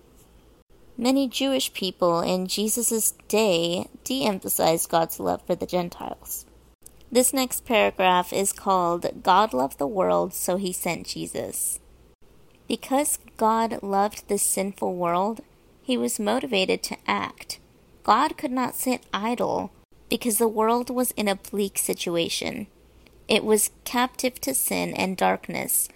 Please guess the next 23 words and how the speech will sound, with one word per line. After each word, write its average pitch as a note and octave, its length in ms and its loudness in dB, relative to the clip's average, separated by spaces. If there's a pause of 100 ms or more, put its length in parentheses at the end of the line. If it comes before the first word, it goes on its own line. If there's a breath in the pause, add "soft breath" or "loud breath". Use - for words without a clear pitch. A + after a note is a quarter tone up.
(200 loud breath)
under A3 220 0
the G#3+ 140 -2
influence F#3 480 -2
of F3+ 120 -6
the F3+ 100 -2
ruler F3+ 400 0
of F3 120 -4
this - 280 -6
world. - 460 0 (600 soft breath)
That's - 200 -6
from G3 340 0 (260)
John F#3+ 400 4
twelve, G3+ 640 2
verse F#3 340 2
thirty-one. F#3 840 -2 (680)
John G3+ 360 0
sixteen, G3+ 720 0
verse F#3+ 260 -2
eleven. C4 720 -2 (1300)
The G3 140 0
devil F#3+ 680 -2 (460)
is F#3+ 460 -2
s-, - 220 -10